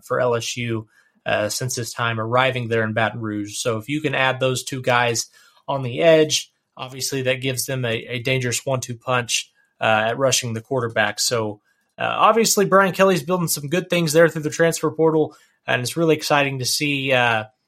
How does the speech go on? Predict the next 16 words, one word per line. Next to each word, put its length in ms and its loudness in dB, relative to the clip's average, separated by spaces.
how 140 4
those 220 4
things 180 0
play 260 0
out 160 2
this 180 -8
next 300 -4
year, 360 -2
uh, 240 2
with 200 0
a, 200 2
with 200 -2
an 80 -4
S 240 4
E 80 0
C 560 0